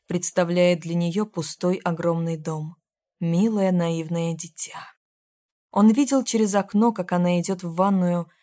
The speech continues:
в одних трусиках и лифчике, дорогом, ажурном, не скрывающем пятнышки сосков. Нежнейшая кожа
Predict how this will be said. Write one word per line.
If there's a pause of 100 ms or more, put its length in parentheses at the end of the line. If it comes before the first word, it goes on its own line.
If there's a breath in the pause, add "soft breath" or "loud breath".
(100)
в
одних
трусиках
и
лифчике, (380)
дорогом,
ажурном, (300)
не
скрывающем
пятнышки
сосков. (500)
Нежнейшая
кожа